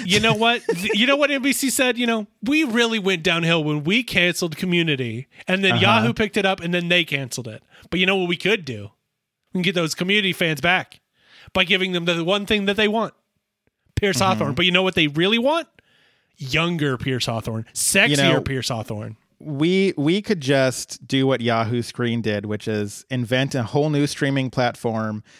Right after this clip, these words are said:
Speaker 2: and sink eighty percent of our money into this one show, and then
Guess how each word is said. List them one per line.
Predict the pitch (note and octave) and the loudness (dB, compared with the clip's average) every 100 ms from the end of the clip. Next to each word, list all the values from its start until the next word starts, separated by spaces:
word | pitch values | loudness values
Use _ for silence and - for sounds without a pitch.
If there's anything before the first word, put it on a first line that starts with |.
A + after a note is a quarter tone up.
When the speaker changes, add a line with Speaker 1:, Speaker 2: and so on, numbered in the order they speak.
| _ - | _ -6
Speaker 2:
and | B2 B2 | -4 -4
sink | - D3 C3 - - _ _ _ _ _ - - _ | -2 0 -2 -6 -20 _ _ _ _ _ -20 -20 _
eighty | G3 G#3+ G3+ | 2 4 4
percent | F3+ E3+ - D#3 C#3+ | 2 0 0 -2 0
of | C3+ | 0
our | B2+ B2 | 0 0
money | B2 A2+ G#2 G#2 - _ _ _ | 0 -2 -4 -6 -10 _ _ _
into | - C#3+ C#3+ - C#3 C3 A#2+ A#2 A#2+ _ | 0 0 0 0 2 2 0 -2 -4 _
this | A#2 A#2 D#3+ D3+ | -6 0 0 2
one | D3+ D3 C#3+ | 0 0 -2
show, | - C#3+ A#2+ G#2+ G2+ G2+ - _ _ _ - | 0 0 2 0 -4 -6 -12 _ _ _ -2
and | C3+ B2+ | 0 2
then | C3+ B2+ B2+ B2+ C3 | 2 2 0 0 -4